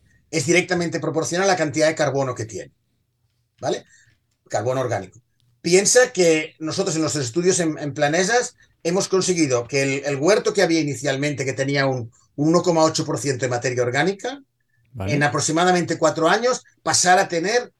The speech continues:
Speaker 1: un seis por ciento de materia orgánica. Vale, esto no es ex-, esto ha sido, los primeros años aumenta mucho, luego puede aumentar hasta un diez y después ya no aumenta tanto. Pero llegar hasta un diez por ciento de todos los suelos de España agrícolas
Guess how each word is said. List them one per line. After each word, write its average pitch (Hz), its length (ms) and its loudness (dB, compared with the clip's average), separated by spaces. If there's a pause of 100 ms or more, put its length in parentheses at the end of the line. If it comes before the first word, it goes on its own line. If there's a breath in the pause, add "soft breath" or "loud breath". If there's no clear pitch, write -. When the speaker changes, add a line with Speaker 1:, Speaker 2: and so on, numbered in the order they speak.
(100)
Speaker 1:
un 175 160 0
seis 208 340 2
por 185 180 -2
ciento 185 320 -2
de 175 60 -2
materia 135 340 -4
orgánica. - 420 -12 (680 soft breath)
Vale, 127 180 0
esto 196 180 0
no 185 60 4
es 170 100 4
ex-, - 200 -2
esto 165 160 -6
ha - 40 -6
sido, 156 320 2 (140 loud breath)
los 143 160 -4
primeros 156 380 0
años 175 240 2
aumenta 147 340 -2
mucho, 202 280 2
luego 147 200 2
puede 143 200 -2
aumentar 139 340 -2
hasta 139 200 -6
un 135 120 -4
diez 170 260 0 (220 loud breath)
y 135 60 -4
después 143 300 -2
ya 156 140 2
no 147 80 2
aumenta 123 440 0
tanto. - 380 -4 (200)
Pero 143 180 2
llegar 151 320 4
hasta 233 200 4
un 214 100 2
diez 208 220 0
por 202 180 -4
ciento 131 340 -2
de 131 100 -2
todos 202 240 2
los 226 140 2
suelos 202 380 2
de 180 80 0
España 113 460 -2 (180)
agrícolas 117 600 -6